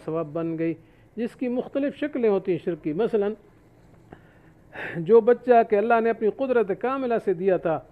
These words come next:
اس کو پھر اب غیر کی طرف منسوب کرنے لگا۔ کوئی کہنے لگا فلاں کی نظر و نیاز دی تھی، ہم فلاں بابے کے قبر پر گئے تھے جی، اور یہ کہا تھا جی کہ "لے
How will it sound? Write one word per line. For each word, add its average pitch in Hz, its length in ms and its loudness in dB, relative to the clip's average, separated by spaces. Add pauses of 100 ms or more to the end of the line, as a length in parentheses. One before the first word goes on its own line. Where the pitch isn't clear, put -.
(180)
اس 220 180 -4
کو 202 120 -2
پھر 180 180 -2
اب 175 200 0
غیر 202 240 2
کی 175 180 -6
طرف 160 200 -6
منسوب 147 400 -8
کرنے 147 220 -6
لگا۔ 131 280 -6
کوئی 220 340 0
کہنے 190 240 -2
لگا 170 300 0
فلاں 226 440 -4
کی 185 100 0
نظر 180 260 0
و 175 60 -2
نیاز 165 380 0
دی 165 140 -2
تھی، 156 240 -6
ہم 170 220 -6
فلاں 202 240 -4
بابے 175 360 -2
کے 170 180 -4 (380)
قبر 196 280 2
پر 180 240 -2
گئے 190 180 2
تھے 170 220 -2 (380)
جی، 180 280 2
اور 165 240 2 (480)
یہ 185 240 6
کہا 175 320 4
تھا 160 360 2 (100)
جی 185 280 0 (440)
کہ 160 360 2
"لے 214 220 6